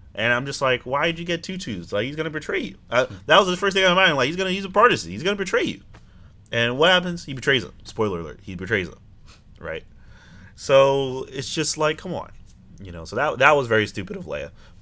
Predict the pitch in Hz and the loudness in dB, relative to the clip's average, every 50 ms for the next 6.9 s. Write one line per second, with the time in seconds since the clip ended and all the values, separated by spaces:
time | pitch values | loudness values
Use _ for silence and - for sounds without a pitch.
0 | - - 139 147 139 123 - - - - - - - - - - - - - - | 2 6 8 8 8 6 4 0 -6 -20 -20 -20 -20 -20 -20 -20 -20 -20 -20 -20
1 | - - - - - - - 104 104 104 101 95 92 92 90 65 85 107 113 120 | -20 -20 -20 -20 -20 -18 -10 -6 -4 -2 -2 0 -2 -2 -4 -2 -2 -2 -2 0
2 | 110 113 101 87 95 95 101 104 101 98 90 92 92 90 85 80 - - 87 87 | -4 -4 -6 -6 -6 -6 -4 -4 -6 -6 -6 -6 -4 -4 -6 -6 -8 -8 -10 -10
3 | 80 80 80 76 64 - 85 85 78 76 73 76 76 78 82 85 76 82 82 76 | -10 -10 -10 -12 -10 -10 -12 -14 -14 -16 -18 -16 -12 -10 -10 -8 -8 -10 -12 -14
4 | - - 76 76 85 98 98 92 87 82 82 82 85 80 82 85 113 107 92 85 | -16 -18 -18 -14 -12 -12 -10 -10 -10 -10 -8 -8 -8 -8 -8 -8 -6 -6 -6 -6
5 | 85 - - - - - - - - - - - - - 78 80 80 78 76 - | -8 -10 -16 -20 -20 -20 -20 -20 -20 -20 -20 -20 -14 -10 -8 -6 -6 -6 -8 -10
6 | 80 - - 90 82 82 76 - 95 82 80 78 98 113 110 95 87 85 | -10 -6 -6 -6 -6 -8 -14 -16 -16 -16 -10 -6 -4 -4 -4 -4 -6 -10